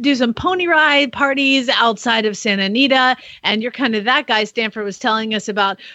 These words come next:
But how did you get, I mean, you came from a place where your, your parents and your grandparents were always associated with horses, but how did that translate to getting on the back of a,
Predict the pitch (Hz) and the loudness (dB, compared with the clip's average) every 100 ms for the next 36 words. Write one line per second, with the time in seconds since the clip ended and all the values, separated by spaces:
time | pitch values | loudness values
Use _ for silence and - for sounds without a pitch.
0 | - 285 262 339 466 480 - 320 311 302 | 0 0 2 2 4 2 0 -2 2 0
1 | - 269 269 262 269 277 349 381 381 339 | 0 0 2 0 -2 -2 -4 -6 -4 -2
2 | 262 - 247 240 - 233 226 208 214 190 | -2 2 0 0 0 0 2 4 2 0
3 | - - - 220 214 208 - _ _ - | -6 -20 -2 2 4 2 -4 _ _ -2
4 | 294 294 294 262 226 - 240 220 214 202 | 2 4 4 2 -2 -4 -2 0 -2 -2
5 | 208 208 269 277 277 247 233 233 208 208 | -2 0 0 2 0 0 -2 -2 2 2
6 | 226 214 208 208 - 220 214 208 190 190 | 4 2 0 -4 0 0 2 0 0 0
7 | 247 277 240 214 - 220 233 214 262 349 | 0 0 0 0 0 -2 -2 0 2 4
8 | 320 254 247 202 262 247 247 220 240 208 | 2 0 -2 -2 -4 -2 -2 -4 -6 -6
9 | 247 240 233 - 214 214 196 170 226 214 | -2 0 0 -2 0 0 0 -2 0 0
10 | 254 214 170 | 0 -4 -6